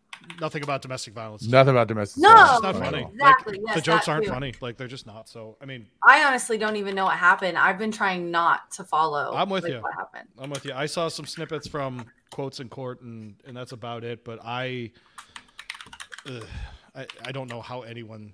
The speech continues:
Speaker 1: could look at that and say, "You know what I need to do? I need to get likes on Twitter because of jokes about domestic violence. That's what I need to do." I mean,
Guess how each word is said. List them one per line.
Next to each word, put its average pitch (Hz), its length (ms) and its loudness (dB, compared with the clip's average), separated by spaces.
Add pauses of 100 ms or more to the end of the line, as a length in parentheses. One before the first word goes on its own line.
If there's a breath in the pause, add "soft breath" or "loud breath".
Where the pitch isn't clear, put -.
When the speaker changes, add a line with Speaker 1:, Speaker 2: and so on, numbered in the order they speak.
Speaker 1:
could 117 180 -18
look 123 140 -14
at 110 80 -18
that 113 180 -18
and 117 100 -20
say, 107 400 -12 (220)
"You 254 80 -14
know 311 80 -10
what 294 100 -4
I 247 60 0
need 208 160 -4
to 170 80 -4
do? 143 260 -6 (560)
I 151 100 -8
need 185 140 -4
to 180 40 -4
get 160 140 -4
likes 127 300 -8
on 113 140 -10
Twitter 113 420 -14 (140)
because 110 280 -16
of 95 160 -18
jokes 113 300 -12
about 104 420 -16
domestic 101 360 -18
violence. 90 380 -20
That's - 180 -20
what 104 100 -20
I 92 40 -20
need 92 80 -20
to - 160 -18
do." 85 160 -20
I - 40 -20
mean, - 100 -20